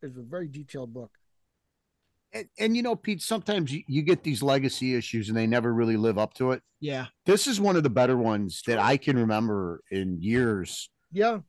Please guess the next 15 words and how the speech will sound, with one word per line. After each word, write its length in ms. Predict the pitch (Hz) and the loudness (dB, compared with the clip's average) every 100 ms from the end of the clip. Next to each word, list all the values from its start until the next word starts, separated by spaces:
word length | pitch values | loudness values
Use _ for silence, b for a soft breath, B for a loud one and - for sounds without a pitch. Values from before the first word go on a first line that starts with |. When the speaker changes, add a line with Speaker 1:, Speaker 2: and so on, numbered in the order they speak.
| _ _ | _ _
Speaker 2:
of, 140 | 127 127 | 0 2
I 120 | 143 | 2
think, 240 | 160 147 117 | 2 0 2
really 720 | 127 151 147 131 120 98 _ _ _ B B B | 2 4 6 4 2 -2 _ _ _ B B B
paying, 320 | - 170 165 151 | 0 4 4 4
not 160 | 165 | 4
only 160 | 185 185 | 4 2
paying 300 | - 156 135 | 2 2 2
homage 420 | 123 127 135 - | 2 2 2 0
to 80 | 127 | -4
the 80 | 107 | -6
character, 560 | - 127 131 117 110 | -2 0 2 0 -4
but 240 | 95 101 - | -2 -4 -2
giving 300 | 135 139 139 | 0 2 2
you 400 | 123 120 113 | 4 4 4